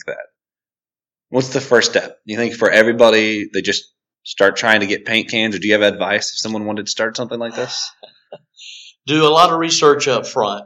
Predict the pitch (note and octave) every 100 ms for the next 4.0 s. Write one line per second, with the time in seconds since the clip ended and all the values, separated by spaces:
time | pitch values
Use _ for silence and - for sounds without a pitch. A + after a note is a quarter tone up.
0 | - A#2 A2+ A2+ C3+ B2+ B2 A#2+ - -
1 | C#3 C#3 D3 G3 G3+ F3 E3+ C#3 A#2+ C#3
2 | D3 - C3 A#2+ A#2 C3+ C#3 C#3 _ _
3 | _ _ A2 A2 A#2 A#2 A2 B2 A#2+